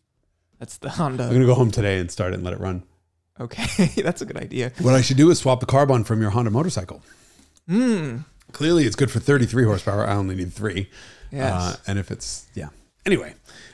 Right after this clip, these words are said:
Speaker 2: Um,
Speaker 1: So the subject of today's episode is Honda, apparently.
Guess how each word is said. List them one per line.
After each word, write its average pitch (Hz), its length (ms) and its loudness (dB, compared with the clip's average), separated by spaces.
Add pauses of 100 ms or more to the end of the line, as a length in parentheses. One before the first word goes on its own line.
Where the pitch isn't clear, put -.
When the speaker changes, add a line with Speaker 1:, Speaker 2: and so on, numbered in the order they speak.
(120)
Speaker 2:
Um, 90 580 0 (280)
Speaker 1:
So 185 160 0
the 180 60 2
subject 190 360 0
of 170 120 -4
today's 170 280 0
episode 170 360 0
is 151 140 0
Honda, 156 460 0
apparently. 185 680 -4